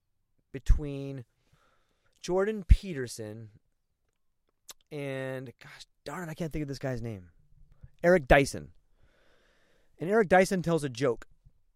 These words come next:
They're talking about race. Obviously, Eric Dyson, who is a tremendous speaker and a tremendous intellect, is having a conversation or a debate with Jordan Peterson. And his,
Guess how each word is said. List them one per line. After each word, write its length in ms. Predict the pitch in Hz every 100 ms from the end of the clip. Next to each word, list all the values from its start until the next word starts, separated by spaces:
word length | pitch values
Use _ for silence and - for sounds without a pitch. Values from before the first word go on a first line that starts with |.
| _ _ _ _ _ _ -
They're 100 | 165
talking 400 | 165 180 185 165
about 320 | 135 131 117
race. 220 | 107 101 -
Obviously, 420 | 139 131 127 123
Eric 200 | 147 131
Dyson, 340 | 127 135 131
who 160 | 143 139
is 100 | 113
a 80 | 107 _ _
tremendous 540 | - 131 135 139 135
speaker 600 | - - 143 143 151 156
and 140 | 156 117
a 140 | 87 - _
tremendous 500 | - - 131 139 135 -
intellect, 560 | 139 143 135 139 - -
is 400 | 120 107 110 - _ _ _ _ _ _
having 360 | 143 147 143
a 160 | 127 120
conversation 840 | - 143 139 131 - 127 131 -
or 100 | 127
a 60 | 117
debate 400 | 120 - 131 131
with 120 | 131
Jordan 340 | - 127 120 -
Peterson. 540 | - 117 117 120 113
And 200 | 113 110 _ _ _
his, 500 | 123 156 170 147